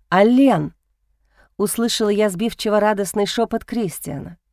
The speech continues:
Его руки бережно подхватили меня и осторожно положили на остывающую землю. «Дальше я займусь ею.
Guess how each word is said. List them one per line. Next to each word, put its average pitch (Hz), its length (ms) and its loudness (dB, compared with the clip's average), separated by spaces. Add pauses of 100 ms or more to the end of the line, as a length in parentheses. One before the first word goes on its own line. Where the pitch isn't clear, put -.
(760)
Его 233 340 2
руки 269 320 0
бережно 233 560 0
подхватили 220 600 -2
меня 233 360 0
и 220 80 -2
осторожно 233 640 0
положили 226 540 -2
на 220 180 2
остывающую 233 800 -2
землю. 190 420 -6 (920)
«Дальше 240 440 4
я 226 240 4
займусь 175 440 2
ею. 170 380 -2